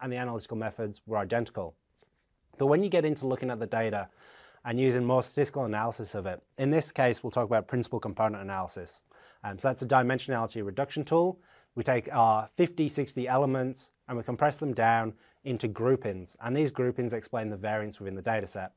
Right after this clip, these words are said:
So the most variance is explained by principal component one, followed by principal component two, et cetera, et cetera. And when we plotted up principal component one and principal component two, we found the main source of variance within the data sets was actually that the survey they were collected as part of.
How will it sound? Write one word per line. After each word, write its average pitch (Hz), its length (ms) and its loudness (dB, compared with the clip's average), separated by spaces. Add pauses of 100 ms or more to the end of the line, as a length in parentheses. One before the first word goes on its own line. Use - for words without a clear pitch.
(140)
So - 160 -6
the 107 60 -6
most 143 220 0
variance 123 340 2
is 104 80 -6
explained 101 380 -6
by 95 120 -8
principal 104 300 -12
component 98 420 -10
one, 175 300 4 (420)
followed 110 140 -2
by 104 160 -2
principal 110 320 -8
component 101 400 -8
two, 101 240 -6
et 95 160 -12
cetera, 98 280 -10
et - 120 -12
cetera. 156 360 0 (800)
And 127 120 4
when 165 120 6
we 208 100 4
plotted 160 320 6
up 123 180 6
principal 139 280 2
component 110 420 0
one 151 320 6 (360)
and 104 140 -6
principal 120 300 0
component 110 460 0
two, 135 340 4 (380)
we 120 80 -4
found 156 180 6
the 165 40 2
main 156 240 4
source 170 300 4
of 117 120 -4
variance 127 380 2
within 131 220 2
the 151 80 0
data 127 260 2
sets 101 500 -8
was 110 140 -4
actually 139 360 0
that 127 140 0
the 110 60 -6
survey 123 440 0
they 110 120 -6
were 104 120 -6
collected 113 340 -6
as 98 80 -8
part 117 320 4
of. 87 220 -10